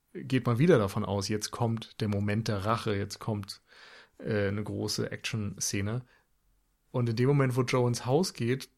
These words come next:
besteht es dann eigentlich nur noch aus Establishing Shots, wo du alle Winkel des, des Raums jeweils siehst und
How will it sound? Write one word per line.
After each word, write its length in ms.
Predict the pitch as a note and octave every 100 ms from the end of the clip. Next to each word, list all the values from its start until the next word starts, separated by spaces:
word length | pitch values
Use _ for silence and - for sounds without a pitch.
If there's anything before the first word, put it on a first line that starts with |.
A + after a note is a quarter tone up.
| -
besteht 300 | C3 C#3 C3+
es 100 | B2+
dann 140 | B2
eigentlich 300 | A#2 A#2 -
nur 220 | C3+ A3
noch 240 | A3+ G#2 -
aus 300 | G#2+ G2+ -
Establishing 680 | - - C3 A#2+ G2+ - G#2
Shots, 400 | - A#2 A#2+ -
wo 100 | A#2
du 260 | A2 A2 A2 _ _ _ _ _
alle 540 | - C#3 E3 C#3+ B2 B2 B2 - -
Winkel 480 | B2 C3 C3 B2+
des, 300 | A2 G#2+ -
des 240 | - A2 -
Raums 360 | A2 A2+ A#2 -
jeweils 340 | G#2+ G#2 G2
siehst 340 | A#2 B2+ - - - _ _ _
und 460 | - B2 A#2 A2